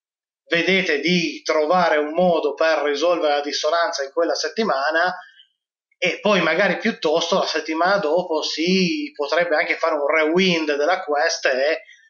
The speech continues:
rigiocare le scene che hanno portato alla dissonanza da capo, o decidere di ignorare la cosa e andare avanti con la storia.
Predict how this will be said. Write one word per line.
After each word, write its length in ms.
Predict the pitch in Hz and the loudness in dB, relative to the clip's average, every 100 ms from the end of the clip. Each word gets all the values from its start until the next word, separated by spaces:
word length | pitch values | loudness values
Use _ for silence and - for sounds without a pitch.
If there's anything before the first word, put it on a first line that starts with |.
| _ _ 147 | _ _ -2
rigiocare 640 | 160 170 165 165 165 175 165 | 0 0 0 0 2 2 2
le 100 | 165 | 0
scene 500 | 170 165 156 170 156 | 0 0 0 0 0
che 100 | 147 | 0
hanno 240 | 151 156 | -2 -2
portato 440 | - 135 151 151 139 | -4 -2 -2 0 -2
alla 100 | 135 | -2
dissonanza 580 | 143 - 139 147 - | -4 -4 -4 -4 -6
da 100 | 135 | -6
capo, 680 | 139 170 147 - 160 170 170 - _ _ _ _ _ - | -2 0 0 -2 0 0 -2 -10 _ _ _ _ _ -2
o 560 | 190 165 175 180 - - | 2 4 4 2 -2 -2
decidere 640 | 202 185 170 175 175 156 143 | 0 0 0 0 2 0 0
di 380 | 165 180 160 | 0 0 0
ignorare 640 | 156 160 160 156 170 170 156 | -4 -2 0 2 2 2 2
la 160 | 180 | 0
cosa 380 | - 156 165 160 | 0 0 2 2
e 40 | 143 | 0
andare 220 | 147 147 | 0 0
avanti 340 | 147 156 156 | 2 0 -4
con 160 | - 143 | -4 -2
la 80 | 165 | -2
storia. 580 | - 143 139 143 147 | -2 -2 0 0 0